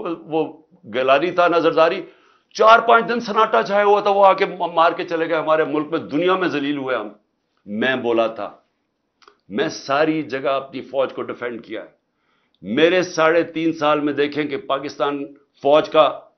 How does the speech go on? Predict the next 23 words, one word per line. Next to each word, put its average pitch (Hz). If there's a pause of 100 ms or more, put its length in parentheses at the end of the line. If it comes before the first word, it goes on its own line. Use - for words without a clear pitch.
image 156
ऊपर 151
था 165
या 170
नीचे 160
था। 104 (1400)
जरा 208
उठा 214
के 214
देखें, 196
आपके 185
सामने 180
है 165
वो, 131 (760)
क्या 151
फौज 143
का 147
image 135
ऊपर 127
गया 127
या 135
नीचे 131
गया? 113